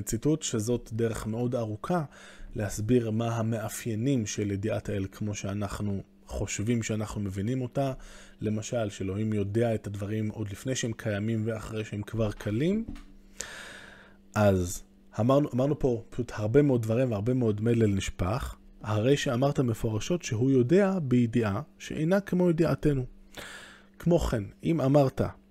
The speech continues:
"מתחייב שהוא נמצא, אך לא במשמעות המציאות שלגבינו", הרי שבהכרח הבאת שלילות, ולא עמדת על אמיתת תואר עצמות. אלא הגעת לידי ריבוי ולידי האמונה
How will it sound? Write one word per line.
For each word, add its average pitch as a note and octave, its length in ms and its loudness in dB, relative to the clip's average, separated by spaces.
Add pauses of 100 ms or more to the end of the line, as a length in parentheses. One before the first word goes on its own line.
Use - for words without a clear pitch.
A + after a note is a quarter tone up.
(420)
"מתחייב D#3 500 4
שהוא D#3 260 4
נמצא, C#3 380 4 (140)
אך - 280 -6
לא D#3+ 160 2
במשמעות C3 680 0
המציאות A2+ 560 -4 (260)
שלגבינו", A#2+ 800 4 (380)
הרי A2 200 0
שבהכרח G#2+ 680 0
הבאת A#2+ 380 6
שלילות, A#2 580 2 (460)
ולא C#3 280 8
עמדת D#3+ 420 4
על C3 180 6 (120)
אמיתת A2+ 560 -2 (100)
תואר C3+ 260 4
עצמות. - 720 -4 (440)
אלא G#2 100 4
הגעת C#3 340 6
לידי B2 340 8
ריבוי D3 440 6
ולידי A2 340 6
האמונה C3 560 2